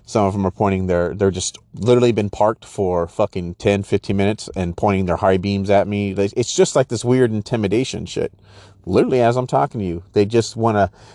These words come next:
it's like, uh, it makes them feel like a badass. Most likely the people who engage in that really over the top lame shit, those are usually just grown losers.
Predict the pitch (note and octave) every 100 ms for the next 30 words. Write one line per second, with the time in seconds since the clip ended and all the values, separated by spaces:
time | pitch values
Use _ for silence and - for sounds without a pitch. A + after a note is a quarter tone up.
0 | - A2 A#2 - B2 A#2+ A#2+ G#2+ G2 F#2+
1 | G2 G2+ G#2 A#2+ - A2 B2+ A2+ G#2 F#2
2 | G2 G#2+ A2 A2+ - - D3+ C#3+ G3+ -
3 | D#3 C#3 C#3 G#2+ - B2+ B2+ A#2+ G#2 G2
4 | G#2+ G#2 F#2+ D2+ F2 F#2 F#2 F#2+ E2 F#2
5 | E2+ F2 - E2+ F2 - G1+ E2+ F2 F2
6 | F#2+ G#2+ C3 C3 - C3+ B2 B2 A#2+ G#2
7 | G#2 F#2+ E2+ D#2+ D#2 - - _ _ _
8 | _ - - _ F2+ F2+ E2+ D#2 E2+ D#2
9 | D2+ - -